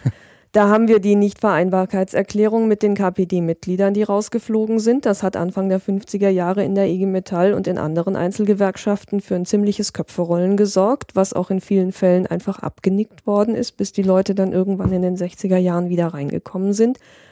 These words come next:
Speaker 2: Aber, ähm, da müssen wir auch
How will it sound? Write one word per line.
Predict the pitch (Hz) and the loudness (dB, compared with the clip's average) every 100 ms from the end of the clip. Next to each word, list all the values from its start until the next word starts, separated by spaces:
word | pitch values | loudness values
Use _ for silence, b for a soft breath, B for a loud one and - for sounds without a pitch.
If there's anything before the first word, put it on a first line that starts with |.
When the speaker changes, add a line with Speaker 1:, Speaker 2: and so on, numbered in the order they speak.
| b b | b b
Speaker 2:
Aber, | 190 185 190 196 190 - | 0 2 4 4 4 4
ähm, | 185 202 190 185 - 185 185 _ _ _ _ _ - - | 2 2 0 -6 -12 -20 _ _ _ _ _ _ -20 -10
da | 208 | -6
müssen | 202 202 208 220 202 | 0 0 0 -2 0
wir | 220 214 | 0 0
auch | - 196 208 | 0 -2 -2